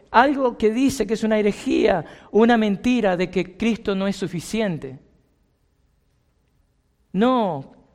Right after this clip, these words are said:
Pablo lo pone en el centro de todo. Y esto es justo, esto es hacer justicia a Cristo. Él es el creador de todas las cosas. Él es quien brilla en la oscuridad. Y Pablo lo pone en el lugar prominente que nuestro Señor se merece.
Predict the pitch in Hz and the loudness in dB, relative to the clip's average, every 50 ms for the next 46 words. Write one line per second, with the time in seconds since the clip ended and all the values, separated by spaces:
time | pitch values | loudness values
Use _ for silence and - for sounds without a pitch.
0 | _ - - 220 233 233 233 220 208 196 185 156 - 226 233 226 220 202 185 185 | _ -2 0 0 0 2 2 0 2 0 -2 0 2 2 2 2 2 0 0 0
1 | 180 170 - - - - - 254 262 254 240 208 - 180 175 170 165 160 - - | 0 0 -2 -2 -6 -4 -2 0 2 2 2 0 0 -2 -2 -2 -2 -4 -4 -2
2 | 170 160 151 139 131 131 123 - - _ _ _ - 165 190 226 220 - 226 - | -2 -2 0 -2 -4 -6 -10 -14 -20 _ _ _ -4 0 0 0 2 0 -6 -6
3 | - - 240 254 254 - - 180 190 190 190 214 185 151 185 165 - 214 208 196 | -4 -4 -2 -2 -2 -4 -4 -4 -4 -4 -2 -4 -2 -2 -2 0 0 -2 -2 -2
4 | 202 165 - - - 233 262 233 - 190 175 156 147 - 185 170 156 - - 151 | -4 -8 -8 -4 -2 -2 -2 0 0 0 -2 -2 -2 -2 -4 -4 -4 -6 -8 -8
5 | 135 - - - - - _ - - 220 254 262 240 - 233 220 208 220 208 190 | -8 -8 -12 -20 -20 -20 _ -2 0 2 2 4 4 4 4 4 4 4 4 6
6 | 196 190 185 185 180 220 247 247 233 214 196 190 170 - 196 202 196 185 175 160 | 6 6 6 6 6 6 4 4 4 2 0 -2 0 2 4 6 6 6 4 2
7 | - - 170 165 156 - - 151 127 117 - - - - - - - - 208 226 | 0 -2 -2 -2 -2 -2 -4 -8 -8 -8 -12 -18 -20 -20 -20 -14 -2 2 4 6
8 | 254 240 214 - - 220 220 208 202 185 220 247 277 285 269 - 233 220 214 196 | 6 6 4 4 2 2 2 2 2 2 4 4 4 4 2 2 2 2 2 2
9 | 180 - 202 190 185 185 180 180 180 170 151 139 127 - - - - - - - | 0 0 0 2 4 4 6 6 6 6 6 4 0 -6 -14 -20 -20 -10 -2 0
10 | 180 180 185 220 226 247 240 226 220 208 196 170 208 220 226 220 208 202 190 180 | 0 4 6 8 8 8 8 4 2 2 0 0 -2 -2 0 0 0 0 0 0
11 | 180 180 185 202 220 226 226 - 196 196 185 180 180 185 208 233 233 214 180 - | 0 2 2 2 2 2 0 0 0 0 0 0 0 0 2 2 2 0 0 -2
12 | 160 156 170 170 175 160 - 165 160 151 - 180 185 185 185 175 - 175 165 160 | -4 -4 -4 -4 -4 -4 -4 -4 -6 -4 -4 -2 0 0 0 -2 -2 -6 -4 -2
13 | 156 156 147 131 - - 139 120 | -2 -2 -2 -2 -4 -10 -16 -16